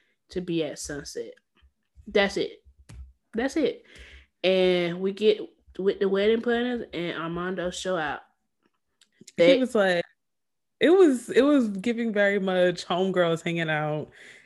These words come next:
Speaker 1: Yeah.
Speaker 2: Because Kenny don't know the language. He needs to catch up. He could be in on the conversation, k-, picking
Speaker 1: He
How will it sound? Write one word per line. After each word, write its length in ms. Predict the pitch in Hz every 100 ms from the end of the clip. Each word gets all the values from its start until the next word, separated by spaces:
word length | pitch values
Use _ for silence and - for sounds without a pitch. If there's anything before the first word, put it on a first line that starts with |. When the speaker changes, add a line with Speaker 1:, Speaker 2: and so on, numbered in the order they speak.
| _
Speaker 1:
Yeah. 300 | - 202 156
Speaker 2:
Because 640 | 180 226 254 247 226 - -
Kenny 280 | 254 247 247
don't 200 | 240 233
know 140 | 240
the 60 | 226
language. 500 | 233 262 240 196 190
He 80 | 247
needs 220 | 240 233
to 240 | 220 196 -
catch 280 | - 247 262
up. 440 | 277 269 180 127 - - _ - - - -
He 160 | - 277
could 160 | 277 233
be 160 | 240
in 100 | 240
on 180 | 240 226
the 60 | 226
conversation, 1080 | 240 226 214 220 240 254 - 202 170 165 180
k-, 140 | 214
picking 320 | - 233
Speaker 1:
He 60 | 233